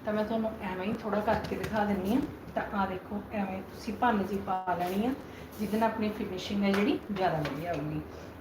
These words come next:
ਇਹਦੇ ਵਿੱਚ ਤੁਸੀਂ ਐਵੇਂ ਚੱਕ ਦੱਬ ਕਰਕੇ, ਪ੍ਰੋਪਰ ਚੱਕ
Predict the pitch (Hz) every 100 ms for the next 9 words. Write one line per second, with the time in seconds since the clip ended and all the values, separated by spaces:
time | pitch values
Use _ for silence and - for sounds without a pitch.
0 | - 220 269 269 - - 240 269 262 -
1 | 214 214 214 - 214 - 202 214 202 202
2 | 196 180 - 247 294 - - - - -
3 | - 202 196 - 247 - 240 196 -